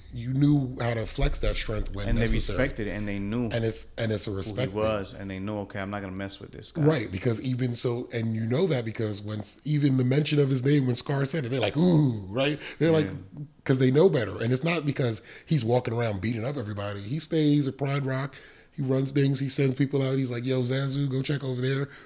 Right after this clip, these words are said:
Speaker 1: Remember the Gophers came?" He's like,
Speaker 2: Mm-hmm.
Speaker 1: "Oh, there's a, there's a, um,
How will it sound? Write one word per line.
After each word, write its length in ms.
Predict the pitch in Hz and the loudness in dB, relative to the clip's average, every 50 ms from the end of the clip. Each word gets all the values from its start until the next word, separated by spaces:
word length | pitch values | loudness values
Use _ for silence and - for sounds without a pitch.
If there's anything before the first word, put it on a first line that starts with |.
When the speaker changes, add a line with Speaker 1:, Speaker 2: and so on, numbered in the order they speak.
| - - | -6 -2
Speaker 1:
Remember 200 | 147 143 156 151 | 0 0 2 2
the 100 | 139 135 | 0 2
Gophers 440 | 110 123 131 139 - 156 147 143 143 | 4 4 4 4 4 2 0 0 0
came?" 300 | - 156 147 143 143 139 | 0 0 0 0 0 0
He's 100 | 135 127 | 0 0
like, 100 | 131 123 | 0 -2
Speaker 2:
Mm-hmm. 160 | 117 117 117 113 - - | -2 -4 -6 -10 -16 -20
Speaker 1:
"Oh, 60 | - - - - - _ _ _ _ | -20 -20 -20 -20 -20 _ _ _ _
there's 180 | - 180 180 165 | -2 0 2 2
a, 400 | 165 160 156 151 147 151 156 - - | 2 2 2 2 0 -2 -4 -6 -6
there's 220 | 135 156 170 160 151 | -2 0 2 4 4
a, 600 | 151 147 147 143 147 135 135 139 139 135 131 131 | 6 6 6 4 4 2 0 0 2 2 2 2
um, 340 | 127 123 123 123 120 120 110 | 2 2 2 0 0 -2 -4